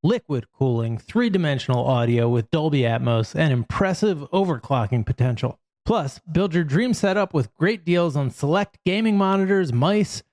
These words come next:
and more must-have electronics and accessories. When you shop online at alienware dot com slash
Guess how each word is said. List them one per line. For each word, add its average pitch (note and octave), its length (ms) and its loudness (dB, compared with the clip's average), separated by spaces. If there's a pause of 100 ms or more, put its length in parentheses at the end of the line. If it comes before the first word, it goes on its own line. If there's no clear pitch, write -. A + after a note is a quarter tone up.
(160)
and C3+ 160 2
more G#3 280 2
must-have F3 480 0
electronics E3 680 -2
and F3+ 100 0
accessories. A#2 720 -4 (220)
When D#3 140 2
you D#3 40 2
shop G3+ 340 0
online F#3+ 440 2
at D3+ 160 -2
alienware F#3 600 2
dot D#3 240 -2
com F3 280 0
slash B2 320 -2